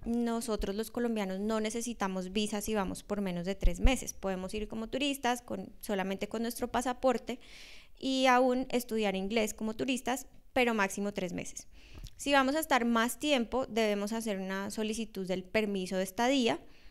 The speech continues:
pero eso se hace cuando ya estemos allá, porque acá no, pues no hay una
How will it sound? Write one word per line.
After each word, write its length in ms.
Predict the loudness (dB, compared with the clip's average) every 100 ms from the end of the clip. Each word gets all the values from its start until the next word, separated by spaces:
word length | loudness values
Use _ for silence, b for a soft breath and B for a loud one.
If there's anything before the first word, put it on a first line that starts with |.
| B B -2
pero 380 | 4 6 6 6
eso 160 | 4 0
se 100 | -2
hace 180 | -2
cuando 220 | -2 -2 0
ya 120 | 0
estemos 340 | -2 -4 -4
allá, 240 | 0 -2 -2 -6
porque 220 | -4 -4
acá 280 | -4 -4 -2
no, 400 | -2 -2 -4 -4
pues 160 | -4 -2
no 120 | -2
hay 180 | -2 -4
una 360 | -6 -6 -6